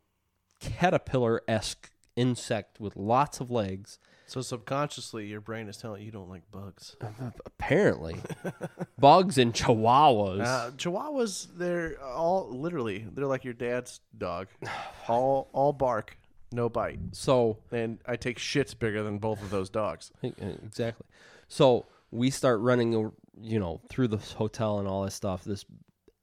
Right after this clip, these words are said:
Speaker 1: insect thing is chasing us, and eventually it's like, "Oh, hey, if we breathe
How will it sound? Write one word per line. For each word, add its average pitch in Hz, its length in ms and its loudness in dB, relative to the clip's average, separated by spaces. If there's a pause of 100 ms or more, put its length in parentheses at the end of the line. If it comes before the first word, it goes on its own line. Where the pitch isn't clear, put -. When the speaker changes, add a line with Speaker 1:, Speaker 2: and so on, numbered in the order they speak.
(140)
Speaker 1:
insect 110 580 -2
thing 101 260 -2
is 95 140 -6
chasing 101 440 -6
us, 90 280 -8 (140)
and 95 540 -6
eventually 107 560 -2
it's - 300 -8
like, 90 280 -8 (340)
"Oh, 147 200 4
hey, 113 500 -2 (840)
if 110 240 -2
we 110 140 -2
breathe 151 380 0